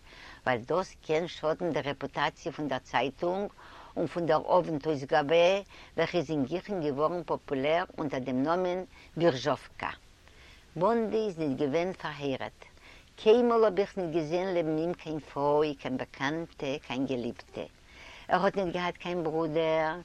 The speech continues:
קיין שוועסטער, קיין טאטע, מאמע. געלעבט האט ער אליין אין א שיינער, אלטבאכערישער וואוינונג. א חוץ דער בירזשאווקא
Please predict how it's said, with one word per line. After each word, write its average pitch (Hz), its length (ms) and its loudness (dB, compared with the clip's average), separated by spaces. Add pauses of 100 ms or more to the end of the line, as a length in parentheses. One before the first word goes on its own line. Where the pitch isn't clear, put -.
קיין 156 140 -4
שוועסטער, 151 880 -2
קיין 139 180 -2
טאטע, 135 340 -2
מאמע. 120 360 -4 (840)
געלעבט 156 400 2
האט 175 180 -2
ער 156 120 0
אליין 156 280 2
אין 160 120 0
א 120 80 0
שיינער, 175 540 0 (120)
אלטבאכערישער 139 880 0
וואוינונג. 110 520 -4 (880)
א - 100 0
חוץ 226 320 4
דער 160 240 8
בירזשאווקא 165 1000 4